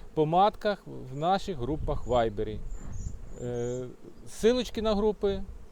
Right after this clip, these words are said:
дам в описі під відео. І так,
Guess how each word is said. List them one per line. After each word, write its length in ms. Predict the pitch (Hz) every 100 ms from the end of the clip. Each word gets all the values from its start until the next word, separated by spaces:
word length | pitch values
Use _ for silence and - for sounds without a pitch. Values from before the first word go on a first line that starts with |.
| - - - -
дам 360 | 127 190 214 185
в 100 | 127
описі 580 | 202 202 165 - 156 156 - -
під 160 | 165 170 -
відео. 320 | 117 104 98 - - - - -
І 60 | 160
так, 260 | 131 95